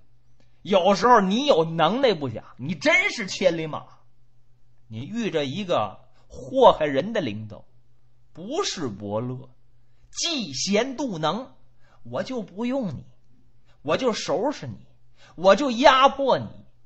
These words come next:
你也没咒念。你觉得自己啊，是孙猴子，我是孙悟空齐天大圣，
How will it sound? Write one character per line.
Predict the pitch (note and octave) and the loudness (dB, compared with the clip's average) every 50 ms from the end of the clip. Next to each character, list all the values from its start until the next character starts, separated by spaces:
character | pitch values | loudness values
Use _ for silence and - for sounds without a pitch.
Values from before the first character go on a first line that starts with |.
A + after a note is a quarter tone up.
| - - - - - - - | -20 -20 -20 -20 -20 -18 -14
你 | C3 F#3+ G#3+ | -12 -10 -8
也 | D#3+ G#2+ F2 | -8 -8 -10
没 | G2+ G2+ G#2 A2+ D#3 G3 | -10 -10 -8 -8 -8 -6
咒 | - - A#3+ G3+ B2+ G2+ | -4 -2 -2 -2 -2 -6
念。 | F#2+ G2+ A#2+ C3 - - - - - - - - - - - - - - - - - - - - - - - - - - - - - - - - - F2 | -10 -12 -14 -16 -18 -20 -20 -20 -20 -20 -20 -20 -20 -20 -20 -20 -20 -20 -20 -20 -20 -20 -20 -20 -20 -20 -20 -20 -20 -20 -20 -20 -20 -20 -20 -20 -20 -18
你 | F#2 A2+ C3 E3 G#3 G3+ G3 - | -14 -10 -8 -8 -8 -8 -10 -12
觉 | - - F#3+ A#3+ D4 D#4+ | -4 4 8 10 10 10
得 | C#4+ G3+ | 8 4
自 | - - - D#3 | 2 0 -6 -6
己 | B2+ G#2+ - - G#2 - - - - - - - | -6 -8 -14 -18 -20 -20 -20 -20 -20 -20 -20 -20
啊， | G2+ A2 C3 | -18 -18 -16
是 | C3 - C#3 | -14 -14 -14
孙 | - - - B3+ B3 B3 | -10 -2 2 4 4 4
猴 | - B3 G3+ E3 A3 A#3+ | 4 2 0 -2 -2 -4
子， | - - - - - - - - - - - | -8 -10 -16 -20 -20 -20 -20 -20 -20 -20 -14
我 | C#3 D#3+ F3+ | -8 -4 -2
是 | G3+ A#3 A#3 | 0 0 0
孙 | A#3 A#3 B3 C4 C4 B3+ | 0 -2 -4 -6 -6 -6
悟 | G#3 D#3 D#3+ | -8 -8 -8
空 | - A#3 A#3 A#3 | -8 -6 -6 -6
齐 | - - - A#3+ B3 | -6 -6 -6 -4 -4
天 | - - A#3+ A#3+ A#3 | -2 -2 -2 0 0
大 | B3 G#3+ G3+ G3+ | 0 2 0 0
圣， | - B3+ B3 B3 - | 0 0 -2 -2 -8